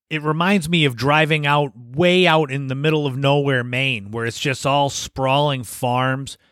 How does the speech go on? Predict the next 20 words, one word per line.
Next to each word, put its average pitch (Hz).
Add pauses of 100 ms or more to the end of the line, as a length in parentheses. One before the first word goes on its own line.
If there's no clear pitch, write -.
(360)
But 156
yet 165
it's 156
right 151
here 165
in 151
Massachusetts, 147
and 135
it's 139
not 139
far 151
from 131
Plymouth 147
or 127
New 117
Bedford. 101 (440)
And 127
then 160
there's 170
Middleborough, 127